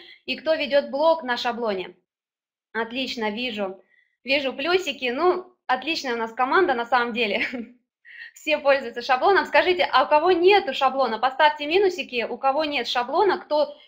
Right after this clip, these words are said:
попал к нам, узнать больше о шаблоне, создать блог, кто хочет. Ага, и такие есть.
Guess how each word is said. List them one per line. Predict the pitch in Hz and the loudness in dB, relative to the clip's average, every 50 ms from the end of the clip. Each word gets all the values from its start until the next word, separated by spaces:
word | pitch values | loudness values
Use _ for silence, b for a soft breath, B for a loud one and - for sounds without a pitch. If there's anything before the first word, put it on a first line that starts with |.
| B | B
попал | - 262 262 254 302 277 240 240 | 2 2 4 8 8 6 6 6
к | 240 269 | 2 0
нам, | 269 302 381 427 427 B B B B | 2 4 4 4 2 B B B B
узнать | 247 269 - 277 302 320 302 233 226 | -8 -6 -2 2 2 2 2 2 0
больше | 285 339 330 277 - - 254 | -2 0 0 0 0 -2 -2
о | 233 | -2
шаблоне, | 247 - 269 262 269 320 381 403 392 381 | -2 -2 -4 -2 0 2 2 2 4 2
создать | 370 370 285 262 262 226 269 247 233 226 | 2 2 0 0 2 2 2 2 2 0
блог, | 202 262 269 330 370 370 370 | -4 -2 0 0 0 0 0
кто | - 339 330 | -2 -6 -4
хочет. | 330 330 330 311 320 - 320 311 - _ _ _ _ _ _ _ _ | -4 -4 -6 -4 -4 -4 -6 -8 -10 _ _ _ _ _ _ _ _
Ага, | - 240 262 277 254 214 - | -6 -4 0 0 0 0 0
и | 262 | 0
такие | - - 294 294 294 - 320 339 349 330 285 254 | 2 2 2 2 0 -4 -6 -4 -4 -2 -4 -4
есть. | 226 226 220 196 180 180 - _ _ | -6 -4 -4 -4 -4 -6 -8 _ _